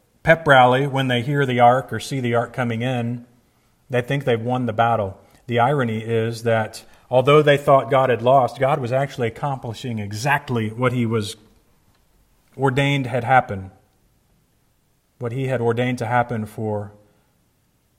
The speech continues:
for a long time before that. God will not be boxed up. He's only beholden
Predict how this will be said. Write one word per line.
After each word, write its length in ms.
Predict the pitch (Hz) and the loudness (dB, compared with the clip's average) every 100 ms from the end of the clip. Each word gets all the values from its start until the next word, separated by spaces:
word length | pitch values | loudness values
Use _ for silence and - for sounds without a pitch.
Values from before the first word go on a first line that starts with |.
| _ _ _ _ _ | _ _ _ _ _
for 140 | 135 | -2
a 60 | 123 | 0
long 220 | 127 135 | 0 -2
time 240 | 143 139 | -4 -4
before 320 | 123 - 151 | -4 -6 -6
that. 460 | 131 101 90 - _ _ _ _ _ _ _ _ _ _ _ _ 127 | -6 -10 -14 -18 _ _ _ _ _ _ _ _ _ _ _ _ 2
God 200 | 127 120 | 4 4
will 80 | 120 | 0
not 220 | 123 123 | -2 -2
be 80 | 113 | -4
boxed 460 | 120 117 - - | -2 -4 -6 -2
up. 340 | 127 110 - - _ _ _ _ _ _ | -2 -2 -10 -20 _ _ _ _ _ _
He's 180 | 123 127 | -4 -2
only 220 | 139 135 | -2 -2
beholden 640 | 120 127 131 127 131 131 | -2 -2 -4 -4 -4 -8